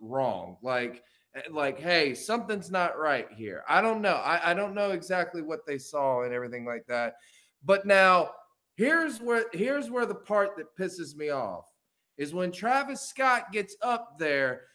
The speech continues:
sees an ambulance in the crowd, and just thinks, "Hey, nah,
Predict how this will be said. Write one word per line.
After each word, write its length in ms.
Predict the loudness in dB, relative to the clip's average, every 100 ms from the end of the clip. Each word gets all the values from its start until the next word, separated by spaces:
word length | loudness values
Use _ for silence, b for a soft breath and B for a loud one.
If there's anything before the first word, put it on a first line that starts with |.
| B
sees 480 | -10 -4 -2 -2 -2
an 160 | -6 -2
ambulance 880 | 2 2 2 0 0 2 -2 -4
in 260 | -4 -4 -2
the 80 | -6
crowd, 1040 | -6 0 6 8 10 8 8 4 0 -4 -6 _ _ _ -2
and 180 | -2
just 240 | 0 -6 -2
thinks, 300 | -4 -4 -2
"Hey, 500 | 4 6 6 2 -6 _ _
nah, 220 | 2 2